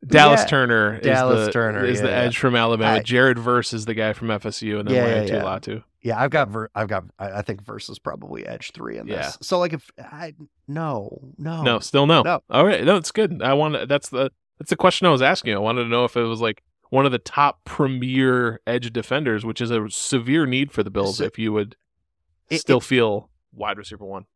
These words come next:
Speaker 2: it's a need, right? But there's no Myles Garrett in this draft. There is no Nick or Joey Bosa in
Speaker 1: True.
Speaker 2: this
Speaker 1: Yeah.
Speaker 2: draft, right?
Speaker 1: Yep.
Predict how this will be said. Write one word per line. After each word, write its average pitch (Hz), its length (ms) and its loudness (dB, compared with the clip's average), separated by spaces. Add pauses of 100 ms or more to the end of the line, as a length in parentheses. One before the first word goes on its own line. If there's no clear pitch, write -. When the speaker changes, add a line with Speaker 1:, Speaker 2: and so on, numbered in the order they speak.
(160)
Speaker 2:
it's - 200 -6
a 156 40 -2
need, 127 560 -4
right? 113 440 0
But 120 280 -4
there's 123 320 -2
no 123 280 2
Myles 117 420 0
Garrett 107 420 -6
in 104 140 -6
this 107 160 -8
draft. 110 560 -2
There 107 260 -4
is 104 200 -6
no 107 720 0
Nick 107 300 -6
or 107 80 -8
Joey 101 340 -6
Bosa 98 500 -4
in 98 60 -6
Speaker 1:
True. 123 160 2
Speaker 2:
this 110 100 0
Speaker 1:
Yeah. - 40 -16
Speaker 2:
draft, 107 460 2
right? 107 280 0
Speaker 1:
Yep. 110 140 -8